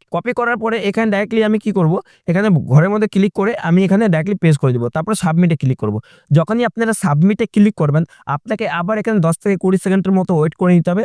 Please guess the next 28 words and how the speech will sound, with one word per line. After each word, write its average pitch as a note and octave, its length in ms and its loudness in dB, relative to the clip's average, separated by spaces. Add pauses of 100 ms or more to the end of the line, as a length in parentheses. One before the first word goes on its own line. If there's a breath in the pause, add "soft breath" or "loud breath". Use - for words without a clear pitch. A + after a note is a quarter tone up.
ওয়েট F3+ 200 0
করার A3 220 -2
পরে A3+ 200 -2
নেক্সটের G#3 500 2
যে G#3+ 100 0
পেজটা F#3+ 400 -2
আছে, D3 180 -2 (360 soft breath)
এই G#3+ 100 -4
যে A#3 100 -2
দেখুন, F3 280 2 (340)
"Register A3+ 640 0 (220)
my E3 240 0 (140)
other", C3 320 -2 (180)
ঠিক F#3+ 140 -4
আছে? A3+ 160 -6
এরকম G3 340 -2
করে A3 180 0
একটা - 160 -6
পপআপ G#3 300 0
শো G#3 160 -6
হবে। D#3+ 180 -2 (260 soft breath)
এবার G3+ 220 2
আপনাকে A#3+ 240 -4
কি A3 120 -8
করতে G#3 240 -4
হবে, G3+ 140 0
দেখুন F#3 340 2
নিচে G3 320 4